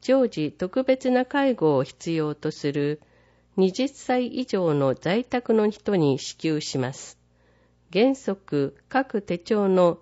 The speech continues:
一級程度の障害があり、寝たきりなど特に重度の人が対象です。障害児福祉手当、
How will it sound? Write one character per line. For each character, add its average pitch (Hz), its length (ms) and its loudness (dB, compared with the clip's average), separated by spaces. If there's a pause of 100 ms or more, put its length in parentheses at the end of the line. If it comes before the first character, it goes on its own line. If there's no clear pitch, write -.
(180)
一 180 140 -4
級 277 340 -2
程 269 300 -2
度 151 120 0
の 139 120 2
障 185 320 -2
害 180 220 0
が 175 220 0
あ 165 80 -4
り、 131 320 -6 (420)
寝 180 120 0
た 240 160 -2
き - 140 -6
り 240 120 4
な 226 180 2
ど 151 300 -2 (120)
特 269 260 2
に 156 200 2
重 277 260 -2
度 220 120 0
の 175 120 2
人 - 260 -4
が 139 180 -2
対 165 280 -6
象 143 320 -4
で 135 120 -2
す。 - 280 -18 (1400)
障 269 400 2
害 269 240 4
児 226 240 -2
福 220 280 -6
祉 254 200 -6
手 190 300 -4
当、 - 260 -10